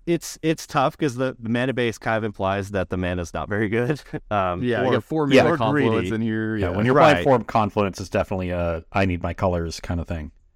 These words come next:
Speaker 1: Yeah, some of the original builds did have a singleton Boseiju, um, and a basic, but I,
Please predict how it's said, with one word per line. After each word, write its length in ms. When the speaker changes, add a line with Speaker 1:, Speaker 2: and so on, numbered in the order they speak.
Speaker 1:
Yeah, 240
some 180
of 80
the 60
original 340
builds 340
did 140
have 220
a 120
singleton 520
Boseiju, 800
um, 460
and 520
a 140
basic, 680
but 360
I, 180